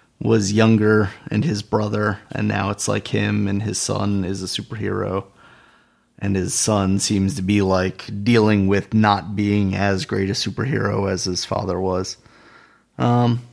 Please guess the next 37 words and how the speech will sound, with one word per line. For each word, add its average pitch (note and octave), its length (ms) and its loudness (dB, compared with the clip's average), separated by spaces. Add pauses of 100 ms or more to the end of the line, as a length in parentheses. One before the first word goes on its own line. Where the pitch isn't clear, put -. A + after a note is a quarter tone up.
(240)
I - 80 4
was F4 100 2
telling F3+ 300 0
you C3 140 0
before, G#2+ 500 0
I, C#3+ 300 0
I - 20 0
might F#3 280 -2
give B2 160 0
it A2+ 60 0
another A2 320 0
chance, G2 400 -4
maybe F#2+ 160 -4
watch F#2+ 340 -2
another G2 320 0
episode G2 440 -4
or G2 80 -4
two. G#2 500 -4 (640)
But D#3 100 2
so F3+ 220 4
far, A#2 260 2
I'm G2+ 140 2
not, G2 240 2
like, G2 400 0
enthralled F#2+ 720 0
with F#2+ 240 -2
it. F#2+ 180 -4
It's - 240 -6
not G2+ 320 0
pulling G2+ 400 2
me F#2+ 100 0
back F#2 440 -2
particularly. G2+ 760 -6
I - 60 -6
just F#2 280 -8
kinda F#2 260 -6
like, F#2 220 -4